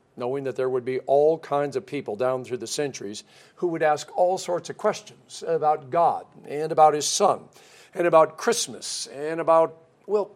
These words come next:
the Virgin Mary and the shepherds and the wise men and, you know, about getting lost and found. See, when Saint John starts off in the beginning, they echo the first words from the book of Genesis. And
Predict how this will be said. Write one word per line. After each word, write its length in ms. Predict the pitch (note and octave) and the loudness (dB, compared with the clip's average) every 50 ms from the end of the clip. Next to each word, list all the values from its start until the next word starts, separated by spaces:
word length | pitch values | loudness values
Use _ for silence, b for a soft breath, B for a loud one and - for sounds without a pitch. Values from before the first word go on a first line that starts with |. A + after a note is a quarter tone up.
| _ _ _ _ _ _ _ _ C#3+ | _ _ _ _ _ _ _ _ -6
the 100 | C#3 F#3+ | -6 -4
Virgin 440 | E3 D#3 D3+ D3 C#3+ B2+ C#3+ C#3 C#3 | -2 0 -2 -2 -2 -6 -8 -6 -2
Mary 360 | D#3+ D#3+ D3 B2 - G#2+ A2+ | -2 0 0 0 -2 -4 -6
and 120 | B2+ C3+ C#3 | -8 -6 -4
the 80 | C#3 | -4
shepherds 640 | C3 - - - F#3 - - - G2 G2 G#2 G#2+ D3 | -4 -2 0 2 0 0 0 -8 -14 -14 -14 -12 -12
and 120 | D3 D3+ | -8 -6
the 60 | D#3 | -4
wise 420 | D#3 E3 E3 D3+ C#3 A2+ G#2 F#2+ F#2+ | -2 0 0 0 0 -2 -6 -10 -10
men 200 | F#2+ F2+ F2 F#2+ | -12 -16 -14 -14
and, 160 | A#2+ A#2 A2+ b b b b b b b b b b b b b b b b F#4+ - - _ _ | -14 -14 -14 b b b b b b b b b b b b b b b b -20 -20 -20 _ _
you 100 | E3+ G3 | -4 0
know, 260 | G3 G3 G3 F3+ - - _ _ _ _ _ _ _ _ _ _ _ _ _ _ _ _ _ _ _ | 2 2 2 2 -2 -8 _ _ _ _ _ _ _ _ _ _ _ _ _ _ _ _ _ _ _
about 180 | C#3 D3 C#3+ | -6 -6 -4
getting 220 | B2+ C#3+ C3+ C3+ B2+ | -4 -6 -6 -6 -6
lost 600 | B2 C3 E3 D#3+ G#2+ F#2 - - - - - - | -2 0 0 0 0 -2 -6 -10 -12 -12 -12 -18
and 140 | G2+ - - | -20 -20 -20
found. 600 | - - F3 D3+ G#2 F2 E2+ - _ _ _ _ _ _ _ _ _ _ _ _ _ b b b b b | -14 -12 -10 -10 -10 -12 -16 -20 _ _ _ _ _ _ _ _ _ _ _ _ _ b b b b b
See, 180 | - - G#3+ G#3 | -4 -2 2 2
when 120 | G3 F#3 | 2 2
Saint 260 | - A#3 A#3+ A#3 F3+ | 4 2 2 4 6
John 240 | E3+ G3 F#3 E3+ D#3 | 8 8 8 8 6
starts 340 | - - - D3+ C#3+ B2 - | 2 2 4 4 4 4 4
off 220 | D3 C#3+ C#3 - | 4 4 4 4
in 80 | D3 C#3 | -2 -4
the 80 | C3 | -4
beginning, 420 | A2 C3 A#2+ C#3 D3 A#2+ G#2+ A2+ A#2 | -6 -6 -2 -2 -2 -2 -2 -2 0
they 160 | B2+ C3+ C#3 | 0 0 2
echo 300 | - D#3 D3 - D3 C3 | 2 0 2 2 2 0
the 100 | B2 B2 | 0 -2
first 320 | - - D#3 C#3+ - - | -2 -2 0 0 0 0
words 260 | C3+ C3+ C3 C#3 C#3 - | 0 0 0 0 -2 -6
from 140 | - C3 | -8 -8
the 80 | C3+ C3+ | -8 -6
book 180 | B2 C3 - - | -6 -6 -6 -6
of 100 | B2 G#2+ | -6 -2
Genesis. 520 | C3+ D3+ C#3 A#2+ G#2 - - G#2+ - - | 0 0 0 0 -4 -8 -12 -12 -14 -12
And 160 | B2 C3 B2+ | -12 -12 -12